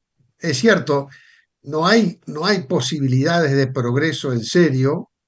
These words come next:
no hay posibilidades de progreso en serio si no hay una mirada distinta, si no hay una mirada de largo plazo. Y, y lo que es sorprendente es, es, eh, es que ya no,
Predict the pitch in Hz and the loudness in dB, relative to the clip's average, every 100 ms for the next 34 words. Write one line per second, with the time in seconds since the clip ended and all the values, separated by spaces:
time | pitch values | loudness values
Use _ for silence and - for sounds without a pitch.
0 | _ 123 143 175 175 135 131 117 120 123 | _ -10 -6 -6 -6 -6 -4 -4 -2 -2
1 | 131 117 117 110 113 117 120 104 - 107 | -2 -4 -6 -8 -6 -6 -8 -8 -8 -6
2 | 113 135 131 _ _ _ _ _ - - | -4 -4 -6 _ _ _ _ _ -14 -4
3 | 123 123 127 123 127 135 143 123 110 107 | -2 2 2 2 2 0 -2 -8 -8 -4
4 | 107 110 113 110 98 92 87 _ _ _ | -4 -4 -4 -4 -8 -12 -16 _ _ _
5 | _ 98 104 - 151 135 139 135 117 104 | _ -20 -16 -8 -4 -2 -4 -6 -6 -6
6 | 110 107 104 107 110 107 104 104 113 120 | -6 -6 -6 -6 -4 -4 -6 -6 -6 -6
7 | 165 135 175 - _ _ _ _ 175 170 | -6 -4 -4 -6 _ _ _ _ -6 -6
8 | - - 185 170 214 254 - - _ _ | -6 -6 -2 -2 0 -2 -2 -10 _ _
9 | - - - 170 170 175 175 269 240 185 | -18 -8 -4 -4 -2 -2 0 -2 -4 -2
10 | 151 - - - 151 127 147 127 113 104 | -2 -4 -8 -6 -4 -2 0 0 0 -4
11 | 107 _ _ _ _ _ _ _ _ _ | -14 _ _ _ _ _ _ _ _ _
12 | - 127 143 220 240 | -8 -4 0 2 2